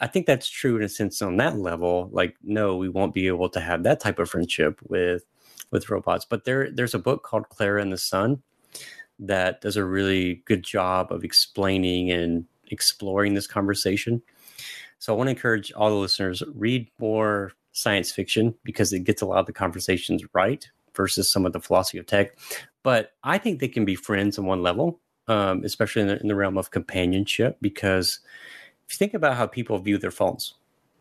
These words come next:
really think about that. They may say it's just a piece of tech to them,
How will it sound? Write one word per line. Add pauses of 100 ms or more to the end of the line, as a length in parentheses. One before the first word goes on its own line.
(500)
really
think
about
that. (340)
They
may
say
it's
just
a
piece
of
tech (180)
to
them,